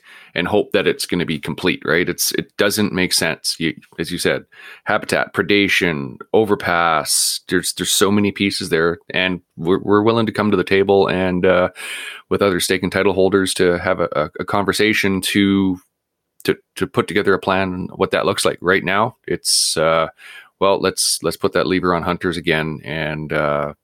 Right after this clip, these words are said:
yeah, they've suggested things, but we know from dealing in the past how that looks, right? It's, uh, put something down and, well, we'll, we'll look at it, we'll study it to death, but right now we'll do this, and we're,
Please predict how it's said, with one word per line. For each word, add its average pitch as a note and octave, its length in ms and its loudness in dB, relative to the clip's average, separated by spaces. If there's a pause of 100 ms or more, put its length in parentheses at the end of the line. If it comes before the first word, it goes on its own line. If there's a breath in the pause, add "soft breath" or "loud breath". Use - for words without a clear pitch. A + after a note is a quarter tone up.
(160)
yeah, G2+ 140 2
they've F#2 120 0
suggested F#2+ 520 -2
things, C#3 360 0 (520 loud breath)
but F2+ 260 2 (120)
we F#2 480 0
know F#2+ 300 2
from F2 320 -4
dealing F#2 220 0
in D#2 80 -6
the D#2 40 -8
past G2+ 400 0
how F#2 240 0
that E2+ 220 0
looks, F2 340 0
right? D#2+ 240 2
It's, - 300 -6
uh, C#2 180 0 (100)
put - 140 0
something D#2+ 300 -2
down D#2 320 0
and, D2 240 -2
well, D2+ 260 0
we'll, D#2+ 240 -2
we'll F2+ 140 0
look D#2+ 120 -2
at E2 120 -6
it, - 60 -4
we'll - 80 -6
study D#2 280 0
it D#2 120 0
to D#2+ 60 -4
death, D2 320 0
but - 140 -2
right D#2+ 180 2
now D2+ 160 0
we'll D2 140 0
do C#2 160 -6
this, D2+ 340 2
and B1+ 140 -4
we're, D2+ 160 -4